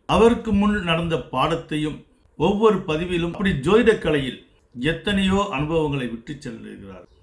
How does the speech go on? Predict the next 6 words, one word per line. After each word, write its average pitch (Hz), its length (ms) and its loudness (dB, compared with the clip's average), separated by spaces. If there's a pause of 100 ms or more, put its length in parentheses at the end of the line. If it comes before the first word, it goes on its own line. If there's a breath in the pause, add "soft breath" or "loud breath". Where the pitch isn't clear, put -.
அன்றைய 220 440 6
காலத்தில் 180 600 0 (360)
ஜாதகப்படி 196 680 4
திருமணம் 160 420 -4
செய்யவில்லை 135 400 -2
என்றாலும் 107 480 -8